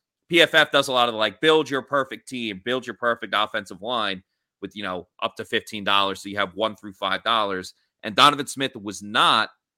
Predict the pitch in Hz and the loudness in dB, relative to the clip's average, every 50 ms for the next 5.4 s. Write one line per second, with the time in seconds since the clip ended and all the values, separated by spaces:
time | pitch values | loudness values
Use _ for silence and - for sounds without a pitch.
0 | _ _ _ _ _ _ _ _ _ _ _ _ _ _ _ 120 127 123 120 113 | _ _ _ _ _ _ _ _ _ _ _ _ _ _ _ 0 0 0 2 0
1 | 113 104 107 120 117 - - - 85 107 104 95 92 - _ 104 110 110 110 98 | -2 -2 0 0 0 -2 -4 -6 -8 -8 -8 -8 -12 -16 _ -8 -8 -6 -6 -6
2 | 98 107 104 104 98 95 101 98 95 92 92 - 101 104 101 - 110 98 - 90 | -8 -8 -6 -8 -8 -6 -4 -4 -4 -4 -4 -2 -2 -2 -2 -2 -6 -8 -10 -8
3 | - - 110 104 101 - 98 98 92 - 98 95 98 95 87 95 85 92 110 120 | -2 2 2 2 2 0 -4 -10 -6 -4 -4 -4 -4 -6 -10 -14 -10 -6 -4 -4
4 | 120 110 - 98 87 90 87 - - - - _ _ - 90 85 80 78 - 85 | -4 -6 -8 -10 -14 -12 -12 -12 -14 -16 -18 _ _ -12 -10 -10 -10 -12 -12 -12
5 | 92 104 98 - - 95 90 87 | -12 -10 -6 -2 -2 -2 -2 -2